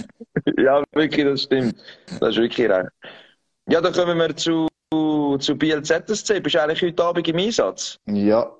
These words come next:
Speaker 2: in Zürich, ja, genau.
Speaker 1: Gut. Tipptopp, sehen wir uns. Sehr schön, sehr
Speaker 2: Ja,
Speaker 1: schön.
Speaker 2: ja. Musst
Speaker 1: Ja,
Speaker 2: mich
Speaker 1: dann du
Speaker 2: anschauen,
Speaker 1: bist ja
Speaker 2: sorry. <laughs> Ideal.
Speaker 1: <laughs>
Speaker 2: Nein.
Speaker 1: Du bist ja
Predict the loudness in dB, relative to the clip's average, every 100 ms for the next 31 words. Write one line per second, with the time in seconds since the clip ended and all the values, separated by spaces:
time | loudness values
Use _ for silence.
0 | _ _ -14 -12 -12 -10 -6 -6 -6 -8
1 | _ -16 -8 -2 -2 -4 _ -20 -20 _
2 | _ -4 -4 -2 -4 -4 -6 -4 -2 -2
3 | -2 -2 -6 -4 -2 -2 -2 -4 -2 -2
4 | 0 0 0 -6 -8 -6 -6 -10 _ _
5 | 0 2 4 4 4 4 4 2 2 2
6 | -2 -8 -20 -20 -16 -16 -6 -2 0 0
7 | 2 2 4 4 4 4 2 -2 -6 -2
8 | 0 0 -2 -10 -10 -4 0 0 2 2
9 | 2 0 0 2